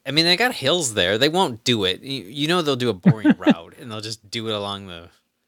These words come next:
Speaker 2: Uh-huh.
Speaker 1: uh, along the coast. It'll look pretty, but it won't be, you know. But maybe, maybe, you know, I have s-, done this.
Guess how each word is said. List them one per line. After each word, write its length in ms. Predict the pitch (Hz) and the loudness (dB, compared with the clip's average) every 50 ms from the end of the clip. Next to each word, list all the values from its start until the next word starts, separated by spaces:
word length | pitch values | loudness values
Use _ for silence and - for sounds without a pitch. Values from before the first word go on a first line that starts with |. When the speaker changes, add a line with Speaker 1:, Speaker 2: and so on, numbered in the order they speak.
| _ _ _ _ _ _ _ _ _ | _ _ _ _ _ _ _ _ _
Speaker 2:
Uh-huh. 240 | - 156 131 135 123 - _ _ _ - | 2 4 4 4 4 0 _ _ _ -16
Speaker 1:
uh, 140 | 110 107 107 | -14 -12 -10
along 280 | 120 110 107 110 107 104 | -8 -6 -4 -4 -4 -6
the 100 | 95 87 | -10 -12
coast. 540 | - - - 110 98 85 87 - - - - | -12 -10 -8 -6 -6 -4 -4 -4 -4 -4 -2
It'll 140 | 104 104 107 | -2 -2 0
look 280 | 117 127 - _ _ | 0 0 -2 _ _
pretty, 340 | - - - 120 107 98 92 | -18 -8 -4 -2 0 0 0
but 120 | 90 90 90 | 0 0 0
it 60 | 92 | -2
won't 420 | 92 90 82 120 117 107 98 90 - | -6 -6 -6 -4 -4 -4 -4 -2 -2
be, 240 | 92 87 85 85 85 - _ _ _ _ _ _ _ _ _ _ _ _ _ _ _ _ | -2 -2 -2 -4 -8 -14 _ _ _ _ _ _ _ _ _ _ _ _ _ _ _ _
you 100 | 123 110 | -16 -14
know. 120 | 101 98 | -14 -10
But 140 | 110 131 139 139 | -4 -4 -2 2
maybe, 500 | 135 156 214 254 220 147 123 131 - - | 2 2 4 4 2 2 0 0 -4 -4
maybe, 560 | 131 127 143 196 220 165 120 107 110 127 143 _ _ _ _ _ _ _ _ _ _ | -2 0 2 2 2 2 2 0 0 -2 -4 _ _ _ _ _ _ _ _ _ _
you 100 | - 127 | -14 -12
know, 180 | 110 104 101 98 | -10 -10 -10 -10
I 260 | - 120 120 135 160 | -6 -2 0 2 2
have 140 | 175 170 147 | 2 0 0
s-, 240 | - - - 131 - - - 135 117 | -2 -2 -2 -2 -4 -6 -8 -12 -4
done 180 | 107 110 107 104 | -2 -2 0 0
this. 540 | 101 104 113 - - - - - - - | -2 -2 0 0 0 0 0 -2 -4 -6